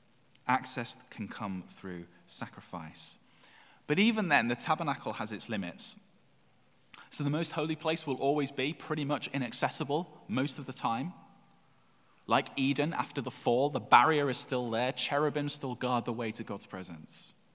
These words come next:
And the tabernacle, it reminds us of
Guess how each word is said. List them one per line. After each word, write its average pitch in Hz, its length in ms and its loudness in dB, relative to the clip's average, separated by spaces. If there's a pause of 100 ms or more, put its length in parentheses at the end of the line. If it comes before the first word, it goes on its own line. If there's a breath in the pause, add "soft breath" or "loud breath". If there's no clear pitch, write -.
(1700 loud breath)
And 147 140 -2
the 165 60 -6
tabernacle, 185 640 6
it 147 120 4
reminds 180 560 6
us 147 140 2
of 123 100 -2